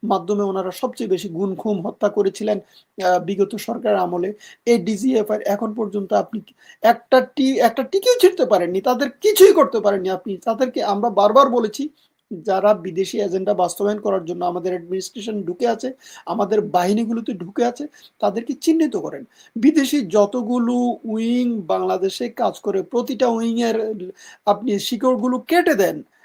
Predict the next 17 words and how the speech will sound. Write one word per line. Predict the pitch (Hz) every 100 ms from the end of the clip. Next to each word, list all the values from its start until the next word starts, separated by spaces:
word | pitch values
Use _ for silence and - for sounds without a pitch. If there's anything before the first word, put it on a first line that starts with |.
| _
আমাদেরকে | 240 247 269 277 277 262
নিরাপত্তা | 220 254 285 285 277 - 269 262
দেওয়ার | 233 247 240 196
জন্য | 240 233
আপনাকে | 240 226 226 254 254
সর্বোচ্চ | - 269 269 294 302 -
বাহিনীগুলো | 302 254 262 277 277 285 294 - _
প্রস্তুত | 311 330 - 392 330
রয়েছে, | 262 214
আপনি | 233 233 -
পারছেন | 302 302 - 440
না | 440
কেন? | 311 185 - _ _ -
সমস্যা | - 311 392 - 392
কোথায়? | 349 - - - _ _ _ _ _ 208
এরপর | 226 214 262
আসেন, | 202 - 139